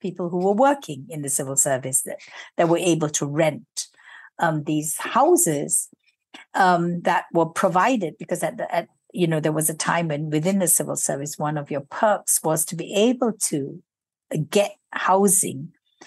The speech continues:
uh, provided for you, um, at really quite a good, uh, rental rate, right? That came off your salary. So it was, now,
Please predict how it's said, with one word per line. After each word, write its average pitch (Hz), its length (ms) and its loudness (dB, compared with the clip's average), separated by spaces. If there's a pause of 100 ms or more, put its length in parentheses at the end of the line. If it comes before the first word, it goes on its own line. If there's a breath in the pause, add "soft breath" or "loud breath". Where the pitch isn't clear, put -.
(460 loud breath)
uh, 160 520 4 (160)
provided 202 640 0
for 139 220 -2
you, 131 500 -6
um, 156 500 2 (140)
at 180 220 0 (380)
really 349 240 4
quite 208 300 0
a 165 40 0
good, 160 480 0 (180)
uh, 147 280 4
rental 151 400 -2
rate, - 420 -12
right? 180 240 -4 (560)
That 160 280 -2
came 156 180 -4
off 123 160 -6
your 143 80 -10
salary. 135 560 -4 (320 loud breath)
So - 180 2
it 135 140 0
was, 147 320 -2 (1500)
now, 185 380 4